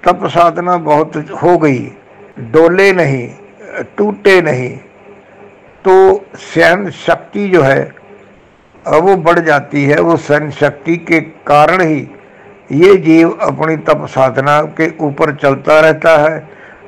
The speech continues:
तो उसको जो बाकी के जन्म हैं,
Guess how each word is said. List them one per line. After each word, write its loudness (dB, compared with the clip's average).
तो 2
उसको 0
जो 2
बाकी -2
के 0
जन्म 0
हैं, -4